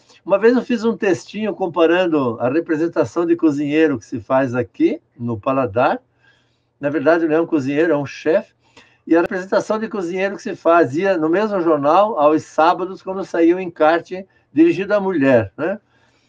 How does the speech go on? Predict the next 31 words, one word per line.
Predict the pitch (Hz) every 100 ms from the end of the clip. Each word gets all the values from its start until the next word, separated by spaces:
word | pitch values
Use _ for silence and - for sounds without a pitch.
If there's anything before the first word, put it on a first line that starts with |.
| _ _ _ -
É, | 151 156 151
nesse | 196 247 320
encarte | 269 196 202 202
dirigido | 175 165 147 180
à | 175
mulher, | 160 151 185 226
ensinava, | 240 214 175 185 185 196 -
se | 240
ensinava | 240 226 196 196
a | 196
fazer, | 190 165 175
por | 190
exemplo, | 175 160 139 107 104 _ _ -
um | 214
pernil | - 247 226 220 247 220
melhorado, | 214 190 160 151 165 - 139 123
ou | 117 110 104 135 160 160 143 117 101 98 -
um, | 117 113 107 95 92 _ _ _ _ _
um | 135
peru | - - 175 180
de | -
Natal | 170 165 147 160 165
um | 143
pouco | 151 165 165 156
melhorado, | 135 147 143 135 139 143 101 101 98 156
né? | 170
Mas | 190
não, | 196 190
não | 180
era | 226 233
gourmet. | 160 165 139 131 127 104